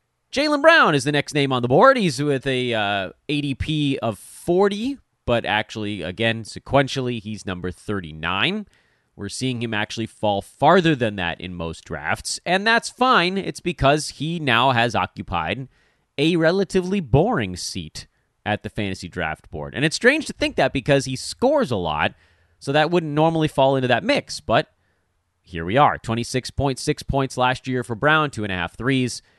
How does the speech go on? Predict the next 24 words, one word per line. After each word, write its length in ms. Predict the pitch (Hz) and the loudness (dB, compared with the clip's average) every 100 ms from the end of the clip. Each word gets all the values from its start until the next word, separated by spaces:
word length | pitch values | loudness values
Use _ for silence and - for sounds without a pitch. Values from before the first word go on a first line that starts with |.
| _ _ | _ _
seven 340 | - 120 110 | -2 -2 -2
boards, 260 | 104 107 - | -2 -2 -4
three 160 | 92 | -6
and 80 | 87 | -6
a 20 | |
half 140 | 82 85 | -6 -10
assists, 360 | - 104 - | -8 -6 -6
a 60 | 95 | -10
steal, 360 | - 101 95 | -10 -6 -6
and 80 | 92 | -6
a 40 | 85 | -6
half 240 | 82 85 | -8 -10
a 40 | |
block. 520 | 76 107 117 117 - - _ | -4 2 4 2 -4 -20 _
A 60 | - | -20
little 180 | - 87 | -16 -12
bit, 160 | 80 - _ - | -12 -14 _ -14
I'm 180 | 85 85 | -10 -6
rounding 380 | 78 78 78 | -6 -6 -10
a 60 | 73 | -10
tad. 320 | - 80 76 - _ _ | -6 -4 -6 -10 _ _
Forty-nine 540 | - 165 151 135 135 | 0 2 2 0 -2
and 80 | 123 | -4
seventy-seven 960 | - 123 120 - - 151 139 120 92 | -6 -4 -6 -10 -2 2 2 0 -6